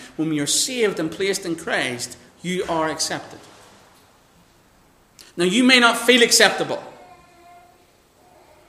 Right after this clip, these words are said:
but the truth theologically is that in him you're accepted. Why? His life for yours. When God looks on you, he sees Christ.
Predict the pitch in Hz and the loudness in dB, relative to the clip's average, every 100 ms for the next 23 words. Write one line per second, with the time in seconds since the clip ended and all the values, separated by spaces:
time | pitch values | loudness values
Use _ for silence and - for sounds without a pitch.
0 | - _ 156 156 151 - - 214 233 - | -20 _ -10 -8 -6 -4 4 6 6 0
1 | - 214 196 190 202 180 165 139 117 117 | 2 4 6 6 4 0 -2 -2 0 -2
2 | 117 117 - - - - - - - 220 | -4 -6 -10 -16 -20 -20 -6 -2 4 6
3 | 175 127 123 127 147 151 135 - 190 196 | 6 4 2 2 4 4 4 2 4 2
4 | - 143 127 - 156 226 214 147 104 - | 0 -6 -6 -4 4 6 6 4 -2 -12
5 | - - _ - 208 233 190 190 185 185 | -20 -20 _ 4 6 8 6 4 4 2
6 | - - - - 165 147 160 143 113 - | -4 -14 -18 -4 -2 4 4 4 0 -12
7 | - - - - - - - 135 143 139 | -18 -20 -20 -20 -20 -20 -12 -6 -4 -6
8 | - - - 214 214 233 247 214 208 214 | -12 -18 0 6 10 12 10 10 8 10
9 | - - 190 190 175 180 196 190 165 180 | 6 6 6 6 6 6 6 4 2 2
10 | 175 - 180 170 - - 160 139 - - | 4 4 4 2 -2 4 6 6 2 -8
11 | - - | -10 -14